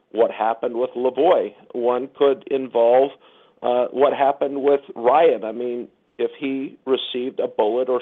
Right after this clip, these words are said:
shrapnel in his arm, he may have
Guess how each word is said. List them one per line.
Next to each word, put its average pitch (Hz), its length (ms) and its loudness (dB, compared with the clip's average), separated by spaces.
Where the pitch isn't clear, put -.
shrapnel 120 560 -2
in 123 160 -6
his 120 240 -8
arm, 123 340 -2
he 202 200 -4
may 143 260 -2
have 104 300 -6